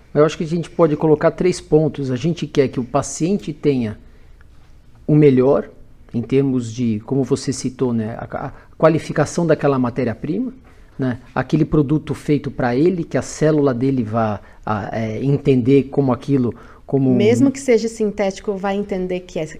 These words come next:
Speaker 2: é seguro.
Speaker 1: Exatamente.
Speaker 2: Sim. É.
Speaker 1: A cadeia, o profissional,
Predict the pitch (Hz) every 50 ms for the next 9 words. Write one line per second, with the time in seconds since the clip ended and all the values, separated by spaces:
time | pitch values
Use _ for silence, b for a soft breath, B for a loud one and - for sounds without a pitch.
0 | - - 180 160 - - - 156 160 175 180 208 226 247 285 - - - 127 123
1 | 117 113 110 113 120 113 - - - 110 101 101 117 120 120 127 143 156 - -
2 | b b b b b b b b b b b - - - 143 - - 175 160 147
3 | 139 160 151 143 143 143 139 - 175 165 151 - - - - 165 151 143 139 127
4 | 117 104 104 101